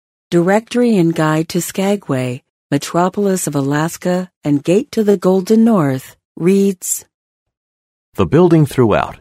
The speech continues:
Speaker 2: is lighted with electricity, and the traveling public will find it a pleasure to while away the time in these cozy waiting rooms. It is the most modern equipped passenger station north of Portland.
Speaker 1: To the right, a flip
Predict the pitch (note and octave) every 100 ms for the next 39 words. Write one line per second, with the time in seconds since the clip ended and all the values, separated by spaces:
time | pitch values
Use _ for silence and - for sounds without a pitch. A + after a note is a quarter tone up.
0 | _ A2+ G2 G2 D3 E3+ C#3 A#2+ G#2 G#2
1 | - D3 D3 - - - _ G#2 E2+ D#2
2 | - D3+ D3 B2 G#2 C#3 C3 C3+ - F2
3 | - - B2+ B2+ G2 - - E3+ - A#1+
4 | - F#2+ F#2 B2+ D3 B2+ B2 A2+ - C#3+
5 | A2 C2 D2 D#2 C#2+ - B2+ B2+ B2+ A2+
6 | G2 E2+ D#2+ C#2 - - - _ _ _
7 | - C3 B2 G2 G2 A#2+ E3+ - A#2+ B2
8 | B2+ G#2 - A#2 - - B2+ B2+ - E2+
9 | A#1 - G2 G2 G#2 F#2+ D2 C#2+ - -
10 | A2 - B1 - - _ _ _ _ _
11 | _ _ _ - D#3+ D#3 D#3 F3+ D3+ C#3+
12 | - _ _ - F#3 - C4 D4+